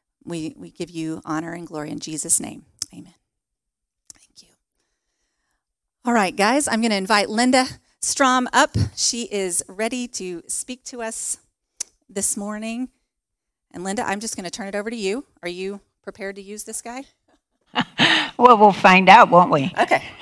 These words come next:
Speaker 2: <laughs> I did, I, this is all new to me. We don't do this in prison, but sure is fun if it works. Um,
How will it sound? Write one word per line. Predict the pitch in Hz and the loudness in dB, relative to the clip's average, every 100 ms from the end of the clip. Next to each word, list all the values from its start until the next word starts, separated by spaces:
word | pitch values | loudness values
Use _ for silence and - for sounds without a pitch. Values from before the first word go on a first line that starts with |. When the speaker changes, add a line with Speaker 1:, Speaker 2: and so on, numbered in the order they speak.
| 233 | -4
Speaker 2:
<laughs> | 220 - - - - - _ _ _ _ 185 247 - - - _ _ | -4 -4 -6 -8 -10 -18 _ _ _ _ -10 -8 -8 -16 -20 _ _
I | 170 180 | 4 4
did, | 170 190 - | 4 -2 4
I, | 160 165 175 175 - - | 6 8 6 -4 -10 -4
this | 220 - | -4 -2
is | 180 | 6
all | 175 165 | 8 8
new | 156 160 | 6 2
to | 156 - | 0 -4
me. | 147 143 | -2 0
We | 165 | 2
don't | 170 160 151 | 2 2 -2
do | 160 | -2
this | 151 147 - | -2 -4 -6
in | 135 | -8
prison, | - 147 143 131 | -6 -6 -6 -8
but | 131 135 - - _ _ _ - _ _ | -4 -2 -4 -8 _ _ _ -20 _ _
sure | - 196 185 | -2 4 4
is | 170 151 | 4 0
fun | - 160 147 147 143 - | 0 2 2 0 -6 -10
if | - | -4
it | 160 | -2
works. | 156 160 - - - - _ _ - - - - | 4 4 4 -4 -8 -10 _ _ -20 -20 -16 0
Um, | 170 160 147 | 4 4 2